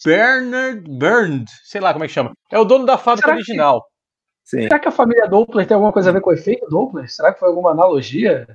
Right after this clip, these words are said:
Speaker 1: Pode ser.
Speaker 2: É aquele negócio que vai e vem, vai e vem. Já
Speaker 3: Nossa,
Speaker 2: me lembra
Speaker 3: que
Speaker 2: o, eu acho que tem alguma analogia aí, se você, se você tá escutando
Speaker 1: E se
Speaker 2: isso aí.
Speaker 1: e se você pegar
Speaker 2: Sim.
Speaker 1: Doppler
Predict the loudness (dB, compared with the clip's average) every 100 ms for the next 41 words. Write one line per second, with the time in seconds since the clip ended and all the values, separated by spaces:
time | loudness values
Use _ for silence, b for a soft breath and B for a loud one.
0 | _ _ _ -6 -6 -6 0 2 4 4
1 | 4 2 -4 -16 -18 _ _ 2 4 6
2 | 6 6 4 2 -2 0 -2 0 0 2
3 | 0 -2 -4 -4 _ _ _ _ -6 2
4 | 2 4 4 6 6 4 2 -4 -10 _
5 | _ _ _ _ _ _ -2 2 2 0
6 | -2 2 4 4 4 4 4 2 2 4
7 | 4 2 2 0 2 2 2 0 -4 -8
8 | -8 -4 -2 2 4 4 -2 -6 -6 -4
9 | 0 0 2 2 4 6 4 -2 _ _
10 | -10 -8 -6 -4 -4 -2 0 2 4 2
11 | 2 -4 -4